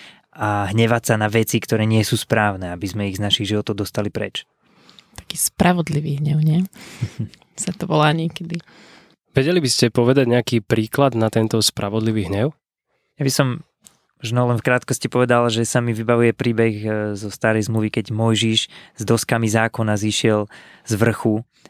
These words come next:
Speaker 1: a našiel Izraelcov, ako tancovali okolo zlatého telaťa a rozhneval sa, lebo, lebo oni uctievali len nejakú napodobeninu, karikatúru Boha. A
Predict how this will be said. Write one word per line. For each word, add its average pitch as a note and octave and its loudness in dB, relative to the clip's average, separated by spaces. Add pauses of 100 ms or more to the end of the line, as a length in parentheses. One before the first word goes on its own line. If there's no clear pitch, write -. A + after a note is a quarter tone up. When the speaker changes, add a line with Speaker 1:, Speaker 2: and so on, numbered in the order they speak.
(140)
Speaker 1:
a G#2 0
našiel G#2+ 2
Izraelcov, G#2+ 2
ako G#2 -2
tancovali G#2+ 0
okolo G#2+ -2
zlatého G#2 2
telaťa G2+ 0
a G2+ 2
rozhneval G#2+ 2
sa, G#2 -4
lebo, G2+ -2 (480)
lebo G#2+ 4
oni A2 4
uctievali G#2+ 2
len G#2 0
nejakú G#2 0
napodobeninu, G2+ 0
karikatúru G#2+ 0
Boha. G#2 0 (880)
A A2+ 2